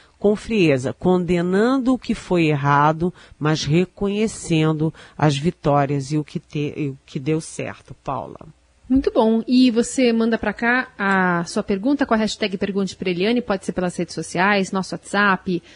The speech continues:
Speaker 2: a transmissão pelo Facebook. Fique à vontade, Eliane tá sempre aqui a partir das nove horas da manhã e, claro, amanhã também.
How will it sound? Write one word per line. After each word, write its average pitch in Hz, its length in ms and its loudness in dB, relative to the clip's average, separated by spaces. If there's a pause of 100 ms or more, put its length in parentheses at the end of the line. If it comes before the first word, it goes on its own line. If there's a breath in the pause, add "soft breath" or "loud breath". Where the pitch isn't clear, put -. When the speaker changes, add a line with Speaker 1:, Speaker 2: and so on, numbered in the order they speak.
(140 loud breath)
Speaker 2:
a 190 100 -2
transmissão 185 460 -2
pelo 175 200 -2
Facebook. 180 720 -4
Fique 233 180 -4
à 226 60 0
vontade, 185 520 -2
Eliane 180 260 -4
tá 190 80 -8
sempre 180 240 -4
aqui 180 120 -6
a 185 40 -8
partir 170 240 -6
das 165 200 -4
nove 160 240 -4
horas 160 160 -2
da 202 100 -4
manhã 302 280 2 (540 soft breath)
e, 285 100 4
claro, 196 320 4
amanhã 208 300 2
também. 165 360 0